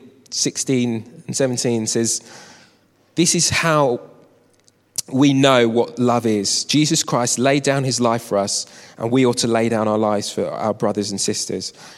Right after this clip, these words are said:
If anyone has material possessions and sees a brother or sister in need, but has no pity on them, how can the love of God be in that person? Dear children, let us not love with words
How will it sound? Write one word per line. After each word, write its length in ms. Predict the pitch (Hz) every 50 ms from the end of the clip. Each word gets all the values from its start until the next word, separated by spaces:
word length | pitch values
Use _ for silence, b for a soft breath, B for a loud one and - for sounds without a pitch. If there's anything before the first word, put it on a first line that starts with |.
| B
If 100 | B - - -
anyone 320 | 147 151 151 151 151 143
has 220 | 143 143 139 131 131
material 360 | 120 - - - 151 151 151
possessions 600 | 147 - 127 127 120 117 - - 117 117 110 110
and 120 | 107 110
sees 340 | - - 135 131 127 120 - 117
a 80 | 113
brother 320 | 113 127 123 123 131 156 147
or 120 | 147 143
sister 460 | - - 113 - - - 107 104 98 -
in 200 | 123 120 120 113
need, 340 | 107 104 104 101 101 B B B B B B B
but 80 | - 104
has 240 | - 139 131 - 131
no 200 | 127 135 135 139
pity 360 | - 107 143 139 - - 110
on 100 | 110 107
them, 180 | 101 98 95 101
how 260 | - - - 123 135
can 160 | - - 139
the 100 | 123 120
love 220 | 117 117 117 113 113
of 160 | 110 - -
God 260 | 117 107 104 101 -
be 140 | 104 101 104
in 100 | 104 104
that 200 | 104 98 - -
person? 500 | - 107 98 101 - - 98 95 98 95 B B B B B B B B B B
Dear 160 | - 139 135
children, 440 | - - - 147 135 113 113 107 113
let 160 | 123 131 131
us 140 | 139 123 -
not 160 | 139 139 -
love 340 | 127 123 123 120 113 113 -
with 180 | 113 113 - 107
words 640 | 110 110 107 104 101 101 98 - - - -